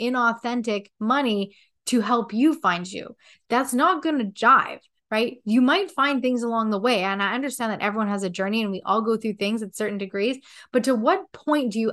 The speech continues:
actually take responsibility and accountability for yourself, right? This is a trillion dollar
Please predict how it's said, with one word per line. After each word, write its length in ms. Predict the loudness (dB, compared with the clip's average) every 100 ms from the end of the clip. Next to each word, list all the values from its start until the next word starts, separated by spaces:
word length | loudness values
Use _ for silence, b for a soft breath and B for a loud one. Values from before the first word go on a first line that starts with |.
| -4
actually 420 | -10 -8 -2 -2 -2
take 260 | -4 -6
responsibility 720 | -8 -8 -6 -6 -4 -4 -4
and 100 | -6
accountability 640 | -4 -2 -2 0 0 2 0
for 140 | -2
yourself, 460 | -8 -10 -10 -10 -6 -2
right? 260 | -2 -2 B B B 0
This 180 | 2 2
is 160 | 0
a 200 | 2 0 -4 _ -8
trillion 520 | -2 0 2 2 2
dollar 400 | 2 0 0 -4